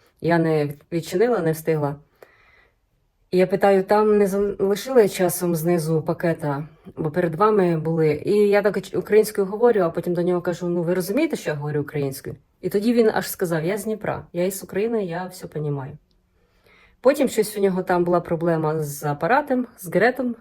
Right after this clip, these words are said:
е, де я там повинна підписатися, я брала для сусідки. А він був не один, а був ще один кур'єр внизу. І той підходить, е, е, стоїмо далі, і той підходить, а, підходить, а я того знаю.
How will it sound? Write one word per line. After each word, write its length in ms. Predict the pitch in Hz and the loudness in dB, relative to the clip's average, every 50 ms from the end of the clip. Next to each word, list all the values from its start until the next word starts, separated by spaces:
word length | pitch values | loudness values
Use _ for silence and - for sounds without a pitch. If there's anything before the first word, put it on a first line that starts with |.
| _ _ - | _ _ -6
е, 360 | 185 170 175 170 170 165 165 | -4 -2 0 0 -2 -2 -4
де 220 | 160 151 170 175 | -4 -2 -2 0
я 80 | 180 180 | 0 0
там 140 | - 175 170 | -2 -2 -4
повинна 220 | - 175 165 170 | -4 -4 -4 -4
підписатися, 520 | 165 170 - - - - 170 165 - - 160 | -6 -8 -12 -12 -6 -6 -6 -6 -6 -8 -8
я 60 | 147 | -6
брала 260 | - 156 147 151 151 | -4 -2 -2 -2 -2
для 100 | 147 147 | -2 -6
сусідки. 480 | 147 - - - 233 220 - 226 214 - - _ _ _ _ _ _ - | -8 -8 -6 -8 -8 -4 -4 -4 -4 -6 -14 _ _ _ _ _ _ -4
А 120 | 165 160 | -4 -2
він 440 | 156 185 208 220 208 196 190 185 185 185 _ _ _ _ _ _ _ _ _ _ _ _ _ _ _ _ _ _ _ _ _ - | 0 0 0 0 0 0 -2 -2 -4 -8 _ _ _ _ _ _ _ _ _ _ _ _ _ _ _ _ _ _ _ _ _ -8
був 200 | 175 170 185 190 | -4 0 2 4
не 100 | 190 175 | 6 6
один, 300 | 175 165 165 214 247 254 - | 4 6 6 4 4 4 0
а 100 | - 156 | -2 -2
був 160 | 160 180 175 | -2 -2 -4
ще 200 | - - - 165 | -4 -6 -8 -8
один 260 | 156 151 - 151 143 | -8 -4 -2 -2 -2
кур'єр 340 | 147 - - 160 202 214 202 | -2 -4 -4 -2 -2 -2 0
внизу. 420 | 185 190 185 175 175 190 196 196 - - - - - - - _ _ - | 0 0 0 0 -2 -4 -4 -6 -8 -20 -20 -20 -20 -20 -20 _ _ -6
І 80 | 190 180 | -4 -2
той 360 | 190 185 170 160 151 143 143 | 0 2 2 2 2 2 0
підходить, 640 | 139 - - - - 220 233 233 226 190 180 185 - | -2 -6 -8 -2 4 6 6 8 8 6 4 4 0
е, 400 | 180 165 160 160 156 151 143 - - 156 | -2 -2 0 2 0 0 0 -4 -6 -6
е, 300 | 156 151 147 147 147 156 165 - _ _ _ _ _ _ _ _ | -6 -4 -4 -6 -8 -10 -14 -20 _ _ _ _ _ _ _ _
стоїмо 360 | - - - 160 156 147 156 | -18 -10 -4 -2 -2 0 0
далі, 300 | 156 175 190 214 214 190 | 2 2 2 4 2 2
і 100 | 175 170 | 2 0
той 160 | - - 170 | -2 -2 -4
підходить, 440 | 170 - - - 220 202 208 190 - - | -4 -4 -4 -4 -2 -2 -2 -4 -4 -4
а, 80 | - - | -8 -8
підходить, 580 | - - - - - - - 214 208 190 185 | -8 -10 -12 -12 -12 -6 -4 -2 -2 0 0
а 60 | 165 | 0
я 180 | 156 151 180 190 | -2 -2 -4 -6
того 260 | - - 180 165 175 | -4 -4 -4 -4 -4
знаю. 380 | 170 - 170 147 135 123 - | -4 -4 -4 -4 -4 -4 -8